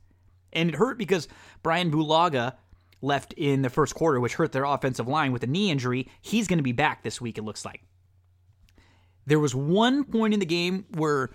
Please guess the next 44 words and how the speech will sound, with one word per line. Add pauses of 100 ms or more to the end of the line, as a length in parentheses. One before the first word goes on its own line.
(280)
San
Francisco
might
have
had
a
small,
or
where (100)
Green
Bay
might
have
had
a
small
chance.
It
was
ten
to
nothing
with
eleven
oh
six
left
in
the
second
quarter.
San
Francisco
was
up. (240)
Green
Bay
got
stopped
on
a
fourth
and
one